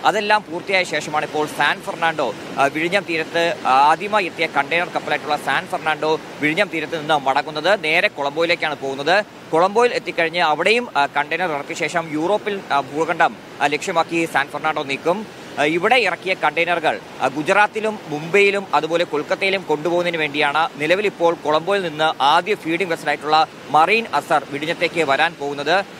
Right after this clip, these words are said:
സാൻ ഫെർണാണ്ടോ മടങ്ങിയാൽ ഉടൻ തന്നെ, ആ, മറൈൻ അസറിനെയും ഇതേപോലെ ടഗ് ഷിപ്പുകളുടെ സഹായത്തോടു കൂടി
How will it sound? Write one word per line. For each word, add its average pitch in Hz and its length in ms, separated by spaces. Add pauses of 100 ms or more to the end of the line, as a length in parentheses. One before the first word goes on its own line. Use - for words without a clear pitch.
സാൻ 160 180
ഫെർണാണ്ടോ 190 540
മടങ്ങിയാൽ 165 320
ഉടൻ 196 260
തന്നെ, 165 300 (220)
ആ, 135 80
മറൈൻ 160 380
അസറിനെയും 165 520
ഇതേപോലെ 165 560 (120)
ടഗ് 135 160
ഷിപ്പുകളുടെ 175 300
സഹായത്തോടു 160 500
കൂടി 160 360